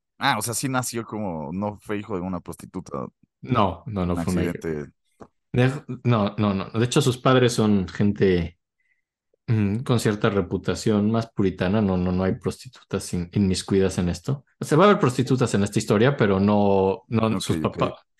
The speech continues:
Speaker 1: Qué rara
Speaker 2: Eh, su-
Speaker 1: decisión de sus papás, y siendo puritanos, de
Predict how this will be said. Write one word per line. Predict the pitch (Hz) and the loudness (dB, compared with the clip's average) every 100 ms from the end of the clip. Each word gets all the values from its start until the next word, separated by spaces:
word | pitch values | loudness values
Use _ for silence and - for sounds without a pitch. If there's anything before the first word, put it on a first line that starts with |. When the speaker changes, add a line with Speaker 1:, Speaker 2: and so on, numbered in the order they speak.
| - - - - | -20 -20 -20 -10
Speaker 1:
Qué | 147 | -2
rara | 160 170 | 2 4
Speaker 2:
Eh, | 123 | 4
su- | 123 | 2
Speaker 1:
decisión | 120 110 | 0 -4
de | 95 | -6
sus | 85 | -8
papás, | 82 - 87 | -8 -6 -6
y | - | -6
siendo | 92 90 82 | -6 -8 -8
puritanos, | 80 71 - 78 73 | -10 -8 -4 -4 -4
de | 69 64 | -6 -8